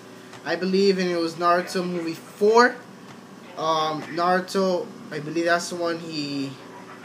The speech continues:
met his father. He went back in time, Minato, when he went on a mission. Uh, and that girl resembles the movie in this girl,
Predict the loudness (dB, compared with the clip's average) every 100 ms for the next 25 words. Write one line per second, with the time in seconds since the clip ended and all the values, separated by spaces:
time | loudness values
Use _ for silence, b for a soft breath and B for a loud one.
0 | -16 -10 -2 0 0 -2 2 2 2 0
1 | -2 -4 -4 -4 -6 -8 -4 -2 -2 -2
2 | -2 -2 -2 -4 -4 -8 -6 -6 -6 -4
3 | -4 -2 -4 -2 -4 -4 -8 -6 -2 2
4 | 4 4 0 -6 -6 2 4 4 2 0
5 | 0 -6 -14 -6 -2 0 -2 -2 -2 -2
6 | -2 -4 -6 -6 -8